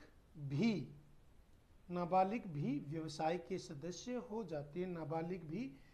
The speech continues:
व्यवसाय के सदस्य हैं, वो बन जाती हैं।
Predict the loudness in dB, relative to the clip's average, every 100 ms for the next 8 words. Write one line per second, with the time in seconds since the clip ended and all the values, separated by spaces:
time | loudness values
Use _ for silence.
0 | -20 -20 -8 -6 -4 -2 0 0 -4 -6
1 | -4 -6 -4 -4 -4 -4 -6 -10 -20 -20
2 | -20 -20 -16 -4 0 0 0 -2 0 -4
3 | -6 -10 -10 -10 -8 -8 -8